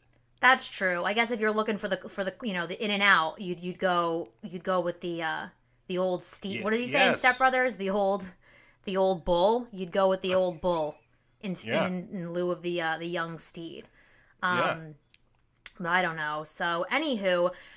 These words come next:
Speaker 1: um, but, you know, speaking of such things, I actually had a terrorist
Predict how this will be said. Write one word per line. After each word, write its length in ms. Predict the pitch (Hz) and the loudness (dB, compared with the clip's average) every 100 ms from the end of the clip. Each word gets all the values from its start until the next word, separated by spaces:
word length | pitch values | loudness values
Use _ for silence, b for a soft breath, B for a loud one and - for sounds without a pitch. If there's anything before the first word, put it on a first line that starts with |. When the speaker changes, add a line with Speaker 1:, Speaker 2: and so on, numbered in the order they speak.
| B | B
Speaker 1:
um, 320 | 220 208 202 | 6 6 6
but, 100 | 196 | 0
you 100 | 233 320 | 2 4
know, 80 | 254 | 4
speaking 560 | - - 320 349 339 | 2 -2 -4 -2 0
of 160 | 226 180 | 0 0
such 380 | - 202 - - | -2 -4 -6 -8
things, 440 | 185 175 175 175 - | -6 -6 -8 -8 0
I 140 | 240 | 2
actually 520 | 294 262 - 240 202 | 4 2 0 -6 -6
had 680 | 190 - 190 180 170 175 - | -6 0 2 4 2 -2 -6
a 320 | - 180 180 175 | -6 -4 -2 -4
terrorist 880 | - - 254 330 208 156 220 - - | -8 0 2 2 0 -2 -4 -6 -8